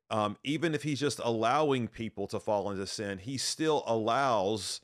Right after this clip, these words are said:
the creation of the world and the creation of humanity, knowing it's going to fall into sin. So, so everyone, whether God's taking an active role or a passive role or somewhere in between, everybody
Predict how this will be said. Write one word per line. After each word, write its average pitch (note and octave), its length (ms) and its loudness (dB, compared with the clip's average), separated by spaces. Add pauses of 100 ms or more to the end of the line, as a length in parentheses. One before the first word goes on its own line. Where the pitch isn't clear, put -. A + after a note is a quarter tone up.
(340)
the G#2+ 80 -2
creation A#2+ 640 0
of G#2 120 -2
the G#2+ 100 2
world A#2 400 4
and G2+ 80 -6
the G2+ 60 -4
creation A2+ 420 -2
of F2+ 80 -6
humanity, G#2 440 0
knowing A2 380 4
it's G2 120 -6
going G2+ 200 -4
to F#2+ 60 0
fall F#2 260 0
into F2 180 -8
sin. D2 300 -8 (840)
So, A#2+ 180 0
so C3+ 200 2
everyone, D#3+ 680 2
whether C3+ 400 2 (320)
God's A#2+ 260 2
taking A2 320 -2
an F2 160 -4
active C3+ 460 2
role C3+ 400 4
or F#2 160 0
a - 20 -4
passive A#2+ 560 -2
role A#2+ 320 4
or G2+ 80 2
somewhere A#2+ 380 -2
in A2+ 60 -2
between, A2 380 -6
everybody A#2 800 2